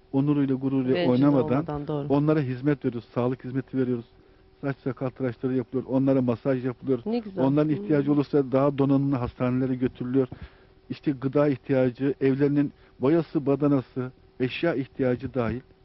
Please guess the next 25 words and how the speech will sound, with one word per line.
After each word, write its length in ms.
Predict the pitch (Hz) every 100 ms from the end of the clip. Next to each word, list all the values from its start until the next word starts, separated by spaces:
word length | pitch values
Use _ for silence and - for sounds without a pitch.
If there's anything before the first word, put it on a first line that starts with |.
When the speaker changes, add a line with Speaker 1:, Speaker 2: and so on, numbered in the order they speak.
| _ -
Speaker 1:
her 160 | - 226
şey, 280 | - 156 107
yani 320 | 135 147 127
düşünebildiğiniz, 520 | 131 170 156 143 -
hatta 320 | 202 - 196
onların 440 | - 170 175 190 247 _ - - _ -
kendi 260 | 131 208
çocuklarının 520 | - 160 156 165 165 208
yapmadığı 640 | 151 202 170 117 135 175 - _ -
banyosunu 640 | 95 151 185 135 - 113 165 _ _ _ _ _ 98
dahi 420 | 131 131 110 127 165 _ _ _ _ - 143
bizim 200 | 156 151
elemanlarımız 680 | 143 139 135 131 123 107 123
yapıyor. 320 | 131 147 156 _ _ _ -
Böylesine 400 | 175 151 151 135
bir 80 | 127
anlayışımız 520 | 131 131 123 127 120 135
var. 140 | 165 _ _ -
İşte 160 | - 143
kimse 340 | - 180 165
kimsesiz 540 | - 170 - 139 175 180 - - _ _ -
olmama 380 | 175 175 143 135
yolunda 160 | 135 131
Speaker 2:
Olmayacak. 120 | 139 151
Speaker 1:
projemiz 400 | 147 143 165